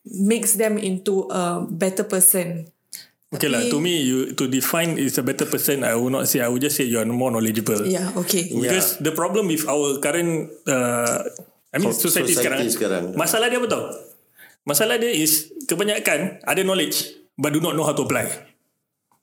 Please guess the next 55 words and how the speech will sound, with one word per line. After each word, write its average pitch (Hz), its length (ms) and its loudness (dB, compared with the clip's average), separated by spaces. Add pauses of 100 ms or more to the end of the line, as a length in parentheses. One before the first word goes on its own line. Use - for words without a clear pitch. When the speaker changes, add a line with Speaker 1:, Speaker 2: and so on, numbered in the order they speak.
(300)
Speaker 3:
Yeah. 113 400 -2
Speaker 1:
True. 208 320 0
Speaker 2:
Ah, 139 240 0
that's 208 160 2
the 156 80 0
problem. 131 400 0 (480)
Sama 214 240 0
Speaker 1:
Tapi 311 160 0
Speaker 2:
macam 196 80 0
ni, 180 160 -2
they 185 160 0
might, 202 160 2
Speaker 1:
tapi 220 80 0 (540)
Speaker 2:
it 175 100 0
is 233 320 0
come 226 160 0
to 196 80 2
financial 180 320 0
planning. 175 400 0 (520)
Tu 180 80 -2
pasal 208 320 0
dia, 180 240 0
dia 190 160 2
tahu 269 160 0
tau 196 80 0
financial 143 320 0
planning. 123 400 -2 (160)
Speaker 3:
Hmm. 104 320 0
Speaker 2:
But 151 240 0
they 147 80 2
do 147 80 -2
not 170 160 -2
know 165 100 0
how 143 140 2
to 123 160 -2
apply 131 180 0
it. 196 140 0 (320)
The 190 160 -2
Speaker 3:
Hmm. 190 80 -2
Speaker 2:
parents 151 240 0
are 135 80 0
doing 131 240 0
it. 190 240 -2
But 147 240 -2
all 180 80 0
they 160 160 0
know, 185 80 -2
there 143 160 0
is 170 160 0
such - 160 0
a 147 80 -2
thing 196 160 0
yang 131 80 2
my 127 160 0
parent, 151 320 0